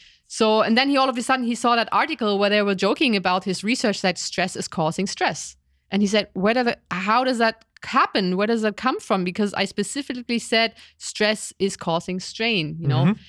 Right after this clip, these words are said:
Speaker 1: And then he was like, "Stress, strain." He kind of spoke it out loud a couple of times
Speaker 2: But
Speaker 1: and
Speaker 2: was
Speaker 1: he
Speaker 2: this when
Speaker 1: realized
Speaker 2: he was speaking English or French?
Speaker 1: No, English. It had
Speaker 2: Okay.
Speaker 1: nothing to do with
Speaker 2: I,
Speaker 1: French.
Speaker 2: I, I was under the impression that the issue happened because of the French.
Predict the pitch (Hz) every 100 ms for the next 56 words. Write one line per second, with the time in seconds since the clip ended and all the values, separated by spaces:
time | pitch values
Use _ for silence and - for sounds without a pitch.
0 | - - 226 262 285 269 247 247 233 -
1 | _ _ _ - - 190 196 - - -
2 | - 185 196 202 202 _ _ _ _ _
3 | _ - 214 190 240 233 208 185 _ _
4 | - - - 247 269 247 214 202 240 339
5 | 233 269 - 220 262 339 175 - 226 294
6 | 269 165 175 - 175 143 135 220 277 269
7 | 262 - 180 120 95 - - 254 370 -
8 | 339 220 151 - 185 208 208 262 247 240
9 | 240 - 160 175 170 262 - 226 240 202
10 | 180 165 175 180 165 151 143 143 147 -
11 | 147 139 135 139 131 - 123 - - -
12 | _ _ _ _ _ 220 214 - -